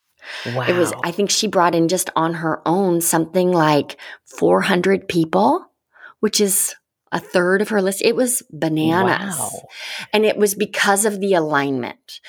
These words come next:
Speaker 1: So we can't just assume that the bigger the list, the more summit subscribers. So for me, priority one would be alignment.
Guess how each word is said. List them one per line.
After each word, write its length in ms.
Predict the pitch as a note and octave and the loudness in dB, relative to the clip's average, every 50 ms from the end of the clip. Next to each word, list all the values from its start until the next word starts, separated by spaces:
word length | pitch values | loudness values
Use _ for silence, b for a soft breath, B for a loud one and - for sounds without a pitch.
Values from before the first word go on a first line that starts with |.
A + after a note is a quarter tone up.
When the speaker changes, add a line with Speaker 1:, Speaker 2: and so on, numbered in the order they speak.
| B B B | B B B
Speaker 1:
So 160 | B - - G#3+ | B 0 0 0
we 100 | G#3 G#3+ | 0 0
can't 460 | - - - C4 C#4 D#4 - - F#3 | -4 -4 -2 0 0 -2 -2 -4 -8
just 480 | D#3+ C#3 - F3+ G3+ G#3 G#3+ G#3 - - - | -6 -4 0 2 2 2 2 0 -2 -4 -4
assume 640 | F#3+ F3+ - - - - E3 E3 E3 E3+ F3 F#3+ G3+ | -4 -2 -2 -2 0 0 2 2 2 2 0 0 0
that 160 | F#3 E3+ - | 0 0 0
the 80 | - - | -2 -4
bigger 340 | D#3+ D3+ D#3+ D#3+ D#3 E3+ F3 | -2 0 0 2 4 2 2
the 140 | E3 F3+ F3 | 2 2 0
list, 520 | D#3+ D#3+ D3+ D3 D3+ D#3 - - - _ | 2 2 2 2 2 2 0 -4 -4 _
the 80 | - D#3+ | -2 0
more 640 | D#3 D#3 D3+ D3+ D3 D3+ D3+ D3+ D3+ D#3 E3 D#3+ - | 0 0 0 0 0 0 2 4 4 4 2 2 -2
summit 440 | - - - - C#3 C#3+ D3 D3 - | -6 -4 -2 -2 0 0 -2 -4 -4
subscribers. 960 | - - F3+ F3 - - - F3+ F3 F3+ E3+ F#3 F#3+ G3 G#3 G#3 - - - _ B B B B B B B B B B | -4 -6 -6 -6 -6 -2 0 0 0 2 2 0 0 0 -2 -4 -6 -12 -14 _ B B B B B B B B B B
So 160 | - - G3 | -8 -8 -4
for 160 | - - G3+ | 0 2 2
me, 160 | G3+ G#3 G#3+ | 4 4 2
priority 480 | G#3 - G#3 F3+ F3+ F3+ F#3 F#3+ G#3 G3+ | 2 2 2 4 4 4 4 4 4 2
one 300 | F3+ E3+ D#3+ D#3+ E3 D#3+ | 2 2 2 2 2 2
would 140 | D#3+ D#3+ D3+ | 0 0 -2
be 120 | D#3 D3+ | -2 -2
alignment. 600 | D3 D3 C#3 C3 B2+ B2 C#3 C#3 C#3+ E3+ F#3+ - | -2 0 0 -2 -2 -2 -4 -4 -4 -6 -6 -10